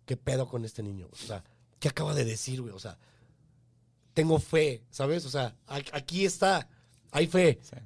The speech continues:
Speaker 1: Este cabroncito acaba de decir todo, güey. Algún día yo voy a hacer
Speaker 2: El que resuelva estos
Speaker 1: que este
Speaker 2: pedos.
Speaker 1: güey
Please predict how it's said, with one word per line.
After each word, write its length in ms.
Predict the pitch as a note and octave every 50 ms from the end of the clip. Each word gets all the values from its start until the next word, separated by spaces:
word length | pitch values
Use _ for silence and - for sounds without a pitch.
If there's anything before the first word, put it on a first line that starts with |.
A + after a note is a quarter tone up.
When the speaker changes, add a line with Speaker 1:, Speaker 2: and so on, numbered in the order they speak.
| - _ _ _ - -
Speaker 1:
Este 260 | - D3 - - G3+
cabroncito 800 | - F#3+ D#3+ D3 C#3+ C#3 C#3 C#3 - F3+ F3 F3 E3 D#3 D#3+ D#3+
acaba 220 | D3+ C3+ D#3 D#3 D#3
de 40 | C#3+
decir 200 | - - D#3 D3
todo, 280 | - E3+ G3 B3+ D#4+ C4+
güey. 240 | D#3+ A#2 F#2+ F2+ _ _ _ _ _ _ _ _ _ _ _ _ _ -
Algún 420 | A2 A#2 C3 C3+ E3 G3+ G3+ F#3+
día 340 | E3+ D#3+ C#3+ C3+ C#3 E3+ - - _
yo 180 | - B2+ B2 B2+
voy 180 | B2+ C3+ C3+
a 40 | C3
hacer 420 | B2 A#2+ - C3+ C3 C3+ C3 - - _ _ _ -
Speaker 2:
El 100 | - -
que 100 | - -
resuelva 320 | G2 F#2+ F2+ - G#2 G2 F#2
estos 120 | - - -
Speaker 1:
que 60 | C3+
este 120 | B2+ -
Speaker 2:
pedos. 120 | F#3 E3+ D#3
Speaker 1:
güey 380 | E3+ D#3+ C#3+ C#3+ E3 F3+ -